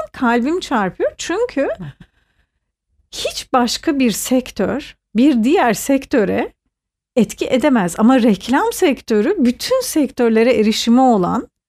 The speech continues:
Speaker 2: Evet.
Speaker 1: ve etki alanını düşünsene ve mesela beni çok heyecanlandırıyor senaryolarda yapılabilecek ufacık değişiklikler, davranış değişiklikleri. Bir şey daha geçen gün bir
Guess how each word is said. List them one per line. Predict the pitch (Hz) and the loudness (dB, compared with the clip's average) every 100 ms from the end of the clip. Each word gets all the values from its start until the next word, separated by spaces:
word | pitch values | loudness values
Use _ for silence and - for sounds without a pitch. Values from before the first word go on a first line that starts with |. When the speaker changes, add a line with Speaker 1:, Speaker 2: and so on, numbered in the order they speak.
| _ - | _ -10
Speaker 2:
Evet. | 123 208 | -6 0
Speaker 1:
ve | 247 247 | 0 2
etki | 214 - - 285 | -2 -2 -2 0
alanını | 277 269 269 262 | 2 2 0 -2
düşünsene | 269 320 311 427 254 | -6 -8 -4 -2 -2
ve | 277 - _ _ 262 | -4 -6 _ _ -4
mesela | 262 311 285 | 0 0 0
beni | 330 | -4
çok | 339 381 349 | -2 -4 0
heyecanlandırıyor | 294 214 226 214 208 202 190 202 269 359 - _ _ _ _ _ | 0 0 0 0 0 0 -2 -2 -2 -4 -10 _ _ _ _ _
senaryolarda | - - 262 294 320 294 220 190 185 175 247 427 _ _ _ _ _ | -10 0 2 4 2 2 2 2 0 -2 -4 -4 _ _ _ _ _
yapılabilecek | 226 - 220 196 196 233 294 - _ _ _ - | -4 0 0 0 -2 -4 -6 -8 _ _ _ -10
ufacık | 370 - 302 226 277 226 | -10 -2 -2 -2 -4 -2
değişiklikler, | 214 - 196 - 175 190 156 170 | 0 -2 -8 -10 -6 -4 -4 0
davranış | 226 233 226 214 - | 2 4 2 0 0
değişiklikleri. | 190 180 - - 175 - 175 165 175 160 _ _ _ _ _ _ _ _ - | -2 -2 -6 -10 -12 -10 -6 -6 -6 -12 _ _ _ _ _ _ _ _ -2
Bir | |
şey | 302 392 339 | 2 2 2
daha | 311 302 | 2 2
geçen | 269 247 - 277 269 | 0 -2 0 0 2
gün | 254 233 | 0 2
bir | 240 | 0